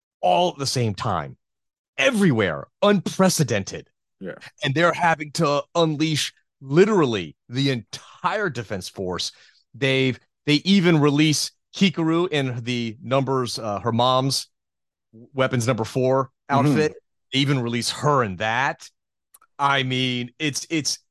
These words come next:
Speaker 1: it's, so I, wi-, with chapter seventy to seventy-three, Kevin, it is insane. It's off the charts. The action is bonkers. Okay. You can see where they are now building into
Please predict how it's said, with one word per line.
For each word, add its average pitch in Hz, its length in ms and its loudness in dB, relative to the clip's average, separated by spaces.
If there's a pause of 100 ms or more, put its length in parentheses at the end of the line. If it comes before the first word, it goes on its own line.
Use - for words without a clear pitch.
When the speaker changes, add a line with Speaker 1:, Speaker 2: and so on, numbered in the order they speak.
(140)
Speaker 1:
it's, 151 280 -6 (580)
so - 380 -6
I, 143 120 0 (260)
wi-, 151 220 -6 (200)
with 143 180 -2
chapter 135 260 -4
seventy 165 460 0
to 135 60 -2
seventy-three, 135 480 -4
Kevin, 92 280 -6 (440)
it 156 140 2
is 123 260 0 (680)
insane. 147 1800 0
It's 123 280 -6
off 135 240 -2
the 185 100 -10
charts. 113 280 -4
The - 200 -8
action 139 360 -2
is 110 200 -2 (840)
bonkers. 147 640 0 (120)
Okay. 110 420 0 (260)
You 160 180 4
can 143 120 -2
see 151 240 2
where 120 160 2
they 120 200 2
are 131 80 2
now 117 180 0
building 113 480 -6
into 107 480 -4